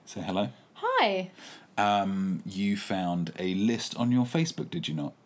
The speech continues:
Speaker 2: I did.
Speaker 1: Would you like to tell the boys and girls about the list that you found?
Speaker 2: I found a list of the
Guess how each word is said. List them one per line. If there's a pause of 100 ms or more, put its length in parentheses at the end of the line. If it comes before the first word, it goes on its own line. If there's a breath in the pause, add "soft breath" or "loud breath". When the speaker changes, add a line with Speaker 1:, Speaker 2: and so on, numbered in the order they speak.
Speaker 2:
I
did.
Speaker 1:
Would
you
like
to
tell
the
boys
and
girls
about (100)
the
list
that
you
found? (340)
Speaker 2:
I
found
a
list
of
the